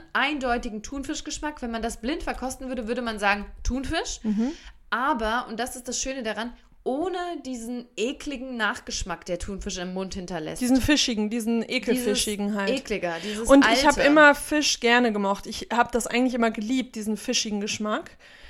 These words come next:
Speaker 2: Ähm, aber da muss ich auch sagen, ähm, und das hab ich zu Lena gesagt, als sie es mir gegeben hat zum Probieren, ich hab das bei mehreren Produkten, die ich in nicht vegan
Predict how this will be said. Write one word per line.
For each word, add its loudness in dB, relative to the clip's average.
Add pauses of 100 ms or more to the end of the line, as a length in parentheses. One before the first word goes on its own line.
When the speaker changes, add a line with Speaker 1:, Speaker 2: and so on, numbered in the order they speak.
(160)
Speaker 2:
Ähm, 2
aber 4
da 6
muss 2
ich -6
auch -2
sagen, 2
ähm, 0 (360)
und 2
das 0
hab 2
ich -8
zu -4
Lena 4
gesagt, 0
als -2
sie -6
es -4
mir 2
gegeben -2
hat 0
zum -2
Probieren, 0 (500)
ich -4 (200)
hab 0
das -6
bei 2
mehreren 2
Produkten, -4
die -6
ich -8
in 0
nicht -4
vegan 2